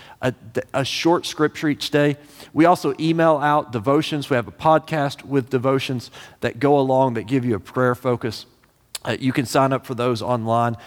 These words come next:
Would encourage you to do that, uh, because I don't know of anything that will focus more on what God wants for us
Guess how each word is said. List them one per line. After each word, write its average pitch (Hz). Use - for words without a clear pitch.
Would 131
encourage 139
you 127
to 117
do 95
that, 92
uh, -
because 110
I 127
don't 135
know 127
of 110
anything 127
that 104
will 107
focus 117
more 110
on 101
what 107
God 104
wants 104
for 95
us 95